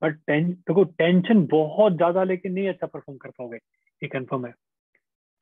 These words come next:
तो try करो एक एक topic को, जो भी आपके डाउट हैं, जो भी आपको problem कर रहे हैं, उनको one by one लिख लो एक बार कि इस topic में problem है, और फिर उसको खत्म करो,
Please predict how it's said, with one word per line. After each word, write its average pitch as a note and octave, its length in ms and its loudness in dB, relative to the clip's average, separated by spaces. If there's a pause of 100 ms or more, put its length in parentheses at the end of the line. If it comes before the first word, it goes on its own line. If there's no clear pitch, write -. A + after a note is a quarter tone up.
(140)
तो C3+ 60 -10
try D3 300 2
करो G#3 160 2 (100)
एक D3 120 -6
एक D#3 120 -2
topic D3 280 -2
को, D#3+ 60 -2
जो D3 160 0
भी D3 100 -6
आपके D3+ 220 -8
डाउट C3+ 320 -6
हैं, E3 80 -10
जो C#3 120 0
भी C#3+ 100 -2
आपको C#3+ 240 -6
problem C#3+ 380 -4
कर B2+ 140 -8
रहे C3 120 -6
हैं, G3 80 -10 (360)
उनको E3+ 280 2 (160)
one F3 220 4
by F3+ 140 4
one F3 180 0
लिख F3+ 160 -2
लो E3 80 2
एक C#3+ 60 4
बार F#3+ 140 2
कि G#3 160 -10
इस F3+ 160 -8
topic D#3+ 240 -10
में D#3+ 60 -14
problem C#3+ 320 -6
है, A3+ 80 -6 (420)
और C#3 80 -10 (120)
फिर D#3 100 -2
उसको D#3 180 -2
खत्म E3 280 -4
करो, E3+ 160 0